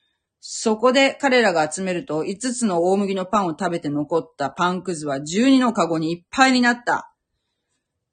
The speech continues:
人々はイエスのなさったこの印を見て、「本当にこの人こそ世に来たるべき預言者である」と言った。だからちょっとマタイの福音書より、ちょっと、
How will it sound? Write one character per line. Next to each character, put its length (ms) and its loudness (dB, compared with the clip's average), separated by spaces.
人 220 -2
々 200 0
は 80 0
イ 120 -2
エ 100 0
ス 140 -8
の 120 -4
な 140 -4
さ 160 -4
っ 180 -12
た 140 -8
こ 120 -10
の 100 -6
印 420 -8
を 80 -4
見 100 -6
て、 100 -14
「本 300 -6
当 280 -4
に 180 -6
こ 140 -10
の 140 -6
人 220 -10
こ 140 -8
そ 180 -10
世 160 -4
に 220 -6
来 120 -18
た 160 -2
る 140 -4
べ 160 -8
き 180 -12
預 120 -8
言 240 -4
者 180 -10
で 140 -10
あ 120 -6
る」 200 -10
と 100 -4
言 220 -8
っ 20 -20
た。 300 -4
だ 100 -8
か 60 -4
ら 40 -6
ち 80 -4
ょ 80 0
っ 80 -16
と 340 0
マ 140 -4
タ 180 2
イ 120 -4
の 140 -8
福 200 -14
音 160 -6
書 160 -14
よ 200 -12
り、 280 -10
ち 80 -16
ょ 20 -12
っ 40 -18
と、 320 -14